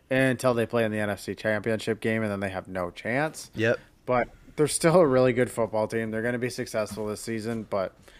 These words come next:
Speaker 1: come playoff time, it's a different story. Aaron Rodgers will, uh, freeze a little bit when he should have just ran it in, but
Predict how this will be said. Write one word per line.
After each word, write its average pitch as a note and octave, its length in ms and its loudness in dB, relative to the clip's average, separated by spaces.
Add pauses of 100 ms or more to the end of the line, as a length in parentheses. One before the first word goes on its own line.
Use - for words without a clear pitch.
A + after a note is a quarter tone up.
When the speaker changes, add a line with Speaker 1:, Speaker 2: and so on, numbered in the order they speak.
(380)
Speaker 1:
come B2 160 -2
playoff C3 300 6
time, C3 260 4
it's B2+ 140 -2
a - 20 -6
different A2+ 300 -2
story. C3+ 500 4
Aaron A#2 260 0
Rodgers A2+ 540 0
will, A2 220 0
uh, G#2 240 2
freeze B2 380 0
a B2 60 -2
little B2 240 2
bit B2+ 220 2
when A#2 140 -4
he A2 100 -4
should A2 220 -2
have G#2 80 -6
just G#2+ 180 -4
ran G#2+ 220 -4
it G2+ 100 -4
in, E3+ 340 2
but A2+ 320 0